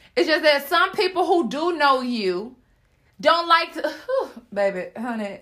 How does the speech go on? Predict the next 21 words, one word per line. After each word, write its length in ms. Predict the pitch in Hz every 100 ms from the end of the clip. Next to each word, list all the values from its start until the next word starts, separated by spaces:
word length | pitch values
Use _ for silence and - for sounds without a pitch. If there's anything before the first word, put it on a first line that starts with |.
| _
word 320 | 202 240 320
it 80 | 226
for 240 | 214 196 180
'em 100 | 180
right, 180 | 170
Rob. 440 | 175 175 175 175 175
Word 300 | 196 226 226
it 100 | 220
for 160 | 180
'em 180 | 175 165
right. 240 | 160 147 - _
Mm. 260 | 202 180 160 - _ _ _ _ _ -
Because, 240 | 214 220
honey, 220 | 233 214 196
I've 200 | 214 208
experienced 420 | 202 - 196 180
this 120 | 185
myself 400 | 170 180 220 180
with 80 | 175
my 80 | -
podcast, 840 | 208 208 208 208 202 196 202